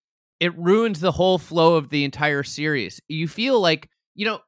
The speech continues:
if you want a series to really work, it, it should, they should build on each other. At this point, I felt like we took, like, four steps back in the story of the P G A Tour season for this episode.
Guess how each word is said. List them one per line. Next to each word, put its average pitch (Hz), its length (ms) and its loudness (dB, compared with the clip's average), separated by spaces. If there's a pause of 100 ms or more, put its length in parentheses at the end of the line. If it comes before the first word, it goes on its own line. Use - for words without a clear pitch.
(140)
if 180 180 -6
you 214 100 -10
want 233 300 -4
a 196 40 -6
series 175 480 -6
to 165 100 -8
really 165 280 -4
work, 131 520 -6 (120)
it, 143 140 -6 (120)
it 135 140 -8
should, 180 460 -4 (580)
they 165 120 0
should 175 300 -2
build 160 280 0
on 143 180 0
each 113 220 -8
other. - 340 -12 (500)
At 175 220 0
this 233 240 0
point, 214 420 -4
I 190 160 -2
felt 220 260 -4
like 208 200 -4
we 208 120 -6
took, 214 300 -8
like, 185 320 -4 (640)
four 226 280 -2
steps - 440 -6
back 170 640 -2 (540)
in 175 160 -6
the 165 60 -6
story 185 420 -4
of 165 100 -6
the 151 80 -10
P 175 200 -10
G 165 140 -4
A 160 100 -2
Tour 175 300 -6
season 135 600 -8 (300)
for 160 120 -10
this 160 200 -6
episode. - 600 -6